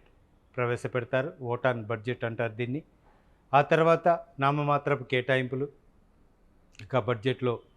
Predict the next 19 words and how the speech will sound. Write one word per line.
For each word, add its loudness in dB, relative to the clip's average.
ఆ, 2
ఇటు -6
పార్లమెంట్, 0
ఆ, -4
కన్సాలిడేటెడ్ -2
ఫండ్కి -6
పార్లమెంట్, -4
ఆ, -6
ఆమోదం, -2
ఇట్లాంటి 0
కొన్ని 2
రాజ్యాంగపరమైన -2
అనుమతులు -8
తీసుకున్న -6
తర్వాత -4
మళ్ళీ -2
తొమ్మిదో -4
తారీఖు -6
వరకు -6